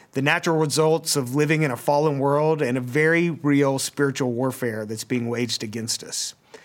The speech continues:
We shouldn't be surprised. Jesus warned us,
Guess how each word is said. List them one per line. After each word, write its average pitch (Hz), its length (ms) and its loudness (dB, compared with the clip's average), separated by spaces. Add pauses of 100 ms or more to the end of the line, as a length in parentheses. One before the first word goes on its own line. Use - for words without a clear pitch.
(380)
We 147 80 2
shouldn't 220 280 4
be 240 100 4
surprised. 160 800 0 (500)
Jesus 185 440 2
warned 170 340 0
us, - 320 -6